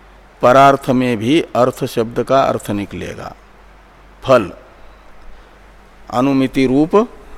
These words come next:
फल, अनुमिति प्रमारूप फल जिस अनुमान से होगा उसे परार्थ अनुमान कहा जाएगा।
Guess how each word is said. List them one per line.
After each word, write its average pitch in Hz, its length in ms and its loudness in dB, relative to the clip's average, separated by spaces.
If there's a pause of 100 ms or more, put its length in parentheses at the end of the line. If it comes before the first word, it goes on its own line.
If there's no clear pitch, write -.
(420)
फल, 131 280 0 (1400)
अनुमिति 127 520 -4
प्रमारूप 120 500 -2 (120)
फल 113 240 -6 (840)
जिस 135 260 -2
अनुमान 123 400 2
से - 200 -6
होगा 104 400 -6 (480)
उसे 123 200 -4
परार्थ 110 480 -2
अनुमान 87 360 -6
कहा 78 260 -16
जाएगा। - 440 -20